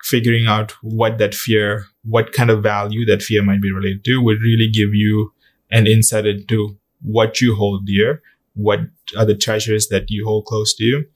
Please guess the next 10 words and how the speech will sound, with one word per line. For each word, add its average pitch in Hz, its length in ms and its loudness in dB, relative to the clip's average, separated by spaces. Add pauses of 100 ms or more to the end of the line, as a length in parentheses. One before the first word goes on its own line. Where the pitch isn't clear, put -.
(420)
Um, 101 480 2 (1200)
some 107 220 -2
of 104 80 0
the 104 80 2
treasures 101 500 0
that 101 320 -2
we 101 420 0
hold 101 220 0
close 101 280 0
are 98 200 -4